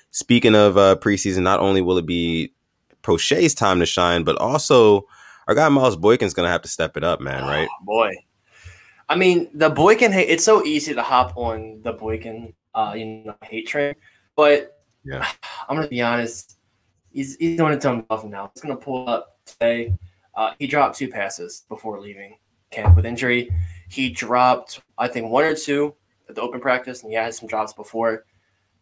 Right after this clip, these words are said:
Speaker 2: The only thing his saving grace is that he can block. Besides that, how important is that to this offense?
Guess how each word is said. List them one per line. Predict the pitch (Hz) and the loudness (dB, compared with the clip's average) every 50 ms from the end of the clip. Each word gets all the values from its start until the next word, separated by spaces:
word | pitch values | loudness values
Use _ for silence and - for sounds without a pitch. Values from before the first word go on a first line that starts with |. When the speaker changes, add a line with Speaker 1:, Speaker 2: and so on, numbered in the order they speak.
| _ _ _ _ - | _ _ _ _ -4
Speaker 2:
The | 127 131 - | -4 -2 -2
only | 135 156 156 160 165 160 | 0 -2 0 0 0 -2
thing | - - 147 143 143 | -2 0 0 0 0
his | 135 143 135 - - | 0 -4 -8 -8 -8
saving | - 113 117 120 117 110 | -6 -6 -4 -4 -4 -6
grace | 104 107 107 107 107 - | -8 -8 -8 -10 -10 -10
is | - | -8
that | - 110 107 | -8 -10 -8
he | - 123 - | -8 -12 -12
can | - 107 98 | -12 -14 -14
block. | - - 90 87 90 - - - _ - - - - _ - - _ - - _ _ _ _ _ | -14 -12 -8 -6 -6 -6 -8 -12 _ -20 -20 -20 -20 _ -20 -20 _ -20 -20 _ _ _ _ _
Besides | - 117 110 - - 131 131 147 151 151 147 151 - | -10 -8 -6 0 2 4 4 4 4 2 0 -2 -4
that, | 131 123 127 123 - - _ - | -2 -2 -2 -2 -4 -8 _ -14
how | - - 120 120 123 135 139 139 | -10 -4 0 4 4 4 4 4
important | 139 131 120 110 - - 120 117 - - 117 113 110 - | 0 -4 -10 -10 -10 -8 -6 -4 -4 -6 -8 -16 -16 -14
is | 113 110 107 | -14 -12 -10
that | 117 107 - | -10 -10 -10
to | - | -12
this | 113 110 - | -16 -12 -6
offense? | - 120 123 123 - 139 131 131 135 131 - | -2 -2 -2 -2 -2 -4 -6 -6 -6 -10 -14